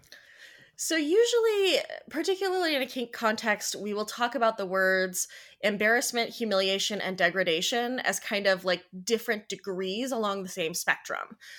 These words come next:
with embarrassment being kind of the lowest level, where embarrassment is something that happens to a lot of people. We don't necessarily think that we deserve it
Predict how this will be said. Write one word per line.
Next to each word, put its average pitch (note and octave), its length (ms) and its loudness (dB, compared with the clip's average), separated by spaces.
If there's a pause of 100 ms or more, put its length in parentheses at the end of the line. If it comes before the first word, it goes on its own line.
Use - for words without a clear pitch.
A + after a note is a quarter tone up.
(180)
with A3 160 -2
embarrassment A#3+ 680 0
being G3 340 0
kind G3 240 0
of G3+ 60 2
the F#3 80 2
lowest F3+ 500 0
level, C#4 400 2
where A3+ 120 2
embarrassment G3+ 600 2
is F3+ 400 4 (280)
something C4+ 380 0
that B3 100 0
happens A3+ 340 2
to - 160 -2
a - 20 2
lot F#3+ 240 4
of G3+ 140 -2
people. F#3 600 2 (300)
We A#3 80 2
don't A#3+ 160 6
necessarily A#3 480 0
think G#3 200 -6
that F#3 120 -4
we G3 100 -6
deserve F#3 520 -2
it F3+ 80 -8